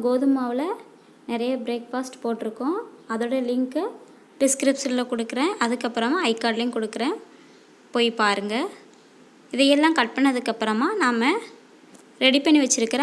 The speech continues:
மசாலாவை இதுல ஒவ்வொரு பக்கத்துலேயும் வச்சு நாம இதை சுருட்டி எடுத்துடலாம். இது பாருங்க, எல்லா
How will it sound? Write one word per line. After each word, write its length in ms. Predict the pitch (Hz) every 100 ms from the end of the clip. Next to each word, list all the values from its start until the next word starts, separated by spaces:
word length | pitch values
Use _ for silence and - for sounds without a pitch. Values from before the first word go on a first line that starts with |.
| 285
மசாலாவை 580 | 226 - 254 233 208 247 392 359
இதுல 200 | 247 254 294 247
ஒவ்வொரு 380 | 220 254 240 285 427 - - - - - - - -
பக்கத்துலேயும் 500 | 220 233 233 262 254
வச்சு 200 | 220 - 262
நாம 240 | 233 226 233
இதை 160 | 208 254 381 - - - - - - - - - -
சுருட்டி 380 | - 262 240 294 440 - 220
எடுத்துடலாம். 540 | 214 220 202 196 190 - - - - - - - - - - - - - - - - - - - - - -
இது 120 | 233 214
பாருங்க, 260 | 214 220 262 339
எல்லா 140 | 233